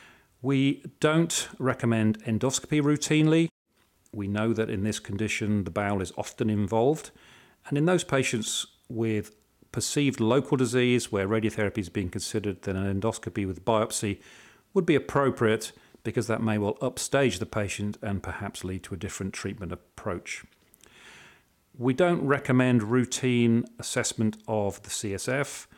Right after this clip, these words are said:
uh, unless the patient's giving you sy-, symptoms of concern with respect to C N S disease. That's not something that, uh, we would s-,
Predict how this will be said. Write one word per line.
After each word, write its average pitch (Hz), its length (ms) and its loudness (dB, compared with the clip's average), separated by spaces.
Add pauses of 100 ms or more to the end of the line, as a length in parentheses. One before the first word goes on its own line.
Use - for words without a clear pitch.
(520)
uh, - 100 -10
unless 123 280 -2
the - 60 -4
patient's 117 460 -2
giving 110 380 0
you 104 300 0
sy-, - 340 -6
symptoms 110 540 -4
of 95 120 -8
concern 107 640 0
with 98 140 -2
respect 98 380 -6
to - 80 -12
C 107 160 -4
N 95 80 -4
S 98 120 -6
disease. 98 520 -6 (400)
That's 101 220 -8
not 90 180 -6
something 95 360 -6
that, 90 300 -8
uh, 95 180 -6
we 98 140 -6
would 87 220 -8
s-, - 160 -10